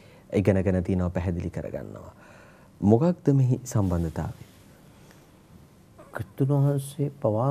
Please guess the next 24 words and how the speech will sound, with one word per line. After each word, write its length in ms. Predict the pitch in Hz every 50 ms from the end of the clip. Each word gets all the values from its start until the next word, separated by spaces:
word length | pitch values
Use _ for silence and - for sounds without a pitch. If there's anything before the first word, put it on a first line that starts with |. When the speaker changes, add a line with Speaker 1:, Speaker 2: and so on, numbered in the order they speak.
| 143 139
Speaker 2:
අපිට 300 | - 101 - 107 110 110
පේනවා 560 | - 117 113 104 98 92 92 95 127 180 233 254 220 - - - - 127 123 139 - - - - - - 104
දෙවන් 380 | 98 113 113 117 127 131 120
වහන්සේ 720 | 107 104 90 117 123 131 139 143 139 139 - - - 151 156
මත 360 | 151 135 123 117 113 - - 175 190 214 - - - - - -
විශාල 400 | - 131 127 - - 123 135 147 160
යැපීමක් 560 | 151 127 113 - - 117 104 98 92 90 - -
වුණා. 300 | - - 85 78 - - -
Speaker 1:
හ්ම්. 200 | - - 95 82 - - - - - -
Speaker 2:
නේද? 280 | - 117 95 71 76 82 90 - - - - - - - -
දැන් 240 | - - 95 82 - -
කියන 260 | - - 90 85 82
ක්‍රිස්තුන් 320 | - - 85 - - 90
වහන්සේ 420 | 92 98 104 101 98 - - 110 98
දැන් 220 | 110 110 101 90
දෙවියන්ම 420 | 95 95 85 87 98 107 113 113
වුණා 360 | 110 104 98 95 98 101 104 110
වුණත් 380 | 107 104 98 90 85 85 -
Speaker 1:
හ්ම්. 240 | 95 110 131 151 143 - 110 - - - - - - - - - -
Speaker 2:
මනුෂ්‍ය 400 | - 92 92 101 120 120 117 135
ස්වභාවය 420 | 135 - - 123 123 131 131 135 131
තුළින් 320 | 135 - 131 123 123 120
ඉන්නේ. 380 | 113 113 113 120 123 127 127 127
Speaker 1:
හ්ම්. 180 | - 95 87